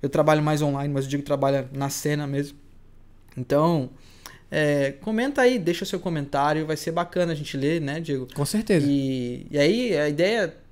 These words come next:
Speaker 1: todo café que eu vir aqui na casa do Diego, a gente gravar um podcast. Vai ser massa. Vai ser massa ter esse bate-papo, porque a gente acaba compartilhando esse bate-papo que a gente teria aqui, né, de
Speaker 2: Exato.
Speaker 1: qualquer jeito,
Speaker 2: Ah.
Speaker 1: a gente compartilha com vocês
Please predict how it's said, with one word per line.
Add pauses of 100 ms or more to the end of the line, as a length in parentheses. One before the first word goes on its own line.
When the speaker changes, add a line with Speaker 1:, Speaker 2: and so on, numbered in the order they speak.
(200)
Speaker 1:
todo
café
que
eu
vir
aqui
na
casa
do
Diego,
a
gente
gravar
um
podcast.
Vai
ser
massa. (420)
Vai
ser
massa
ter (260)
esse
bate-papo,
porque
a
gente
acaba (240)
compartilhando
esse
bate-papo
que
a
gente
teria
aqui, (260)
né,
de
Speaker 2:
Exato.
Speaker 1:
qualquer
jeito,
Speaker 2:
Ah. (240)
Speaker 1:
a
gente
compartilha
com
vocês